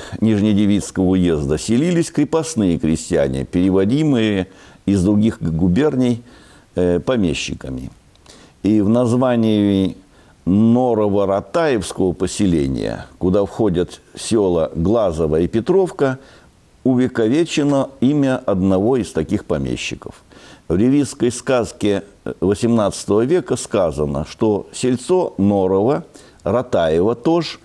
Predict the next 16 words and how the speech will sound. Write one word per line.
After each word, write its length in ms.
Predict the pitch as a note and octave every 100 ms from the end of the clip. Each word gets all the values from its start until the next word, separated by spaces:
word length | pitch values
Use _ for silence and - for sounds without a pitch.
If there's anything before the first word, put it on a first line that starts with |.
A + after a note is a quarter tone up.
| - - - -
принадлежит 680 | C#3 C#3 C3+ B2+ C#3+ F#3 -
капитанам 840 | B2+ - B2+ B2+ G2+ F2+ E2+ D#2+
Дмитрию 640 | F#2 D3 D#3+ E3 E3 D#3+ -
и 160 | G#2 G2
Ивану 540 | F#2 G2+ B2+ C3 B2+ -
Ратаевым. 720 | F2 A2+ - D#2 C#2 B1+ A1+ - - _ _ _ _ _ _ - - - - - - - D2
В 40 |
начале, 640 | A2 A#2 E3+ F3 C3+ A2 -
э, 280 | - D#2 D#2+
в 40 | -
середине 560 | C#3+ E3 D3 B2 E2
двадцатого 760 | D#2+ G#2 - G#2 - F2 F2 -
века 380 | A#2 F3 - -
село 340 | - G#2 D3
было 320 | C3+ B2+ B2
переименовано, 1080 | A#2+ C3+ C#3 C3+ A#2+ G2+ D2+ A1 A1+ G#1+ G#1